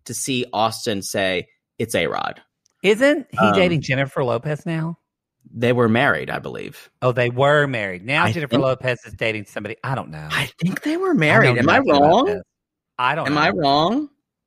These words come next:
Speaker 2: I don't know. I don't know.
Speaker 1: Um,
Speaker 2: So Craig is like, and of course Madison's like,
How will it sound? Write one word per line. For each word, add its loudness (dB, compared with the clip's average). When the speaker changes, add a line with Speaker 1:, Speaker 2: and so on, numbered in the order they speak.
Speaker 2:
I -4
don't -10
know. 0
I -4
don't -8
know. 2
Speaker 1:
Um, 2
Speaker 2:
So 2
Craig 2
is 2
like, 2
and -2
of -2
course -4
Madison's -4
like, -2